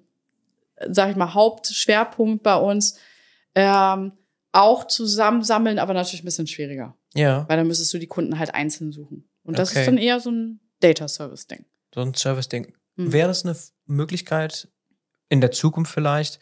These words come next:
Speaker 2: noch mehr Services draufzupacken? Ich stelle mir jetzt gerade Richtung Expansion, ne? Okay, es gibt mehr Länder, die ihr dazu nehmt. Wo ist da noch Fantasie jetzt auch für das Produkt?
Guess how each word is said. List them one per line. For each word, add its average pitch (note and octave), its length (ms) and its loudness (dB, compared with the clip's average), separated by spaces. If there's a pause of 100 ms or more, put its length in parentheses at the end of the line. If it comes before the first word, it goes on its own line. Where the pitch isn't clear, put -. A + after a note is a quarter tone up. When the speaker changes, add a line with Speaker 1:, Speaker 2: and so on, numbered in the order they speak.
(500)
Speaker 2:
noch C3+ 280 4
mehr C#3+ 500 0
Services C3+ 680 0
draufzupacken? - 920 0
Ich - 140 -2
stelle - 260 4
mir D#3 80 6
jetzt D3 120 0
gerade D3 120 -2
Richtung D3 280 0
Expansion, C3+ 640 2
ne? D3+ 120 2
Okay, D3 160 -4
es A#2+ 80 -4
gibt - 120 -14
mehr - 100 -2
Länder, D3+ 300 0
die F3 100 -2
ihr F3 60 -4
dazu E3 280 -2
nehmt. F3 240 0 (400)
Wo D3 140 6
ist D3 160 4
da D3 80 2
noch C#3 300 0 (200)
Fantasie C#3+ 600 4
jetzt D3+ 180 2
auch - 100 0
für - 140 -4
das C3 160 0
Produkt? - 880 2